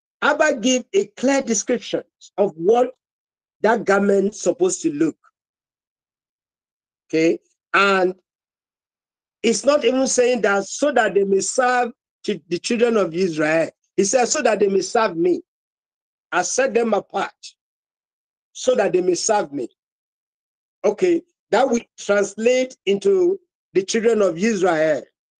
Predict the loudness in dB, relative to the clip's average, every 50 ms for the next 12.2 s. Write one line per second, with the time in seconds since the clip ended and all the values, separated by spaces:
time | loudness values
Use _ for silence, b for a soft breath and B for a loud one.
0 | _ _ _ _ _ _ _ _ _ _ _ _ _ _ _ _ _ -4 -2 0
1 | 2 2 0 0 0 -4 -6 -4 -2 0 0 0 -2 -2 0 0 0 0 0 0
2 | 0 0 0 -2 -4 -6 -10 -10 -4 0 0 0 0 0 0 0 0 0 0 -2
3 | -6 -8 -4 0 0 2 0 0 -2 -8 _ _ _ _ _ _ _ _ _ _
4 | _ _ _ _ _ _ _ _ -2 -2 0 2 2 0 0 0 0 0 0 2
5 | 0 -2 -2 -2 -6 -6 -6 -4 -2 0 0 2 2 0 -2 -2 -4 -4 -2 0
6 | 2 2 4 2 2 0 -4 -6 -8 -6 -4 -2 0 2 2 0 -2 -4 _ _
7 | _ _ _ _ _ 0 0 0 0 -2 -2 0 0 2 2 0 0 -4 -6 _
8 | _ _ _ _ _ _ _ _ _ _ _ _ _ _ _ _ _ _ _ _
9 | _ _ _ _ _ _ _ _ _ _ _ _ _ _ _ _ _ _ _ -2
10 | 0 2 2 0 0 0 0 0 0 0 0 -2 -4 -2 -2 -2 -4 -4 -4 -2
11 | -2 0 0 0 0 -2 -2 -4 -4 -2 -4 -6 -6 -4 0 0 2 2 0 -4
12 | -6 -8 -8 -8